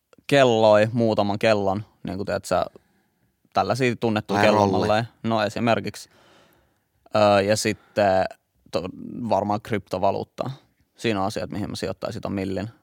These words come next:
Speaker 1: Mut jos se on sellaista, että mä voisin ostaa ihan mitä vaan, mä en saa sijoittaa sitä, niin mä varmaan siis, äijä, mä reissaisin, tai ostaisin jonkun vuoden kestävän reissun, tiedätkö, ympäri maailmaa,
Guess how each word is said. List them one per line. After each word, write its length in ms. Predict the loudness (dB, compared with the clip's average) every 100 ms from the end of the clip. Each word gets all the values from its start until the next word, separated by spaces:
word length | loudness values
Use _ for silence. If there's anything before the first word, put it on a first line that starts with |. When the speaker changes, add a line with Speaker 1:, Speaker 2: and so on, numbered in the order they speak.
| _ _ _ -4
Speaker 1:
Mut 260 | -4 -2
jos 220 | -2 0
se 60 | 2
on 100 | 4
sellaista, 340 | 4 2 0
että 140 | -6 -6
mä 100 | -4
voisin 260 | -4 -2
ostaa 380 | -4 0 0 0 -2 _ -2
ihan 180 | 2 4
mitä 180 | 4 4
vaan, 240 | 6 6 2
mä 120 | -2
en 60 | -2
saa 80 | -4
sijoittaa 500 | 0 0 0 -6 -8
sitä, 300 | -6 -6 -6 _ -20 -20 _ _ _ _ _ _ _ _ _ _ _ -20 _ _ _ _
niin 120 | 0
mä 100 | 4
varmaan 360 | 6 6 6 4
siis, 240 | 2 0
äijä, 220 | 2 4 4
mä 100 | 4
reissaisin, 960 | 6 4 2 2 2 0 -2 -6 -8 _ _ _ _ _ -2
tai 120 | 4 4
ostaisin 380 | 4 2 4 4
jonkun 340 | 4 2 -2 -6 _ _ _ _ _ _ 0
vuoden 400 | 6 8 6 4
kestävän 440 | 2 0 0 0 4
reissun, 600 | 4 4 2 -4 -4 -6 _ _ 0
tiedätkö, 260 | 2 2 2
ympäri 340 | 4 6 4
maailmaa, 560 | 4 4 4 4 2